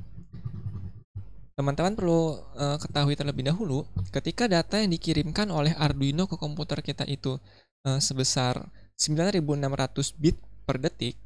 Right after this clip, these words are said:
maka data yang diterima pun harus sembilan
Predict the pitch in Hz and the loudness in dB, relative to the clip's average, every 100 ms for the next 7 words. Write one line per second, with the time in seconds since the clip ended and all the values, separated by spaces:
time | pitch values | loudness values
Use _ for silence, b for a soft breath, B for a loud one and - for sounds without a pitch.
0 | - - _ _ _ _ _ _ 120 - | -16 -20 _ _ _ _ _ _ -8 0
1 | 180 - B - 143 131 - 185 165 139 | 0 0 B 0 2 4 2 2 2 2
2 | 143 135 123 - 185 175 139 139 190 - | 0 2 0 0 0 2 2 4 4 2
3 | - 135 | 2 2